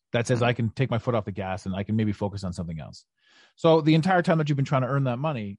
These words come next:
Speaker 1: you've been a slave to that money. And the people that invented the money, you've been a slave to them. And you've not been able to focus on who you are, what your true purpose is. Your purpose
Speaker 2: Mm.
Speaker 1: has been to gather this money. But it gives you that safety net.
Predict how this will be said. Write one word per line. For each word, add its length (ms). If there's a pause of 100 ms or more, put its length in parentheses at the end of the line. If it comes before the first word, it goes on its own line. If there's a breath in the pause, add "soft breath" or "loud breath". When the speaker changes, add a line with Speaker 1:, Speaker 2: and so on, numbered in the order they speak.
Speaker 1:
you've 240
been 100
a 40
slave 360
to 80
that 140
money. 360
And 300
the 80
people 280
that 120
invented 360
the 80
money, 380 (140)
you've 160
been 100
a 40
slave 260
to 80
them. 320 (440)
And 120
you've 120
not 140
been 80
able 120
to 60
focus 320
on 100
who 100
you 220
are, 100
what 200
your 60
true 140
purpose 320
is. 180
Your 100 (140)
purpose 240
Speaker 2:
Mm. 40
Speaker 1:
has 60
been 140
to 60
gather 260
this 180
money. 200 (640 soft breath)
But 100
it 60
gives 220
you 80
that 140
safety 320
net. 240